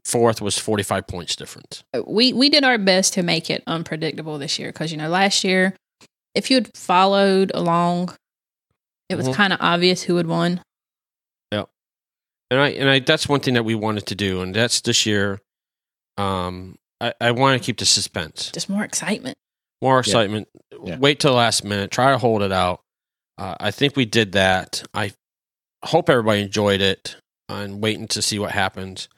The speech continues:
Speaker 1: Um, and I know that, uh, a lot of people posted some feedback that we did a great job, and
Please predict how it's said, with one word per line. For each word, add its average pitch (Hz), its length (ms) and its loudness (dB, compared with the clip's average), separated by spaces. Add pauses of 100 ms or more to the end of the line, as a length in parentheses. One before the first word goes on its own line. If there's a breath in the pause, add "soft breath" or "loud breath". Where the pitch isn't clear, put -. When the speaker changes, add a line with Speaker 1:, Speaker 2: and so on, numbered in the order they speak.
(600)
Speaker 1:
Um, 92 320 -8 (320)
and 113 140 0
I 113 60 4
know 127 240 4
that, 123 200 0 (380)
uh, 110 240 -4
a 113 40 -4
lot 117 160 4
of 113 80 -2
people 117 240 0
posted 110 640 0
some 104 380 -2
feedback 110 380 2
that 104 80 -4
we 101 80 -6
did 101 120 -2
a 95 60 -2
great 98 200 0
job, 104 380 2 (160)
and 92 440 -4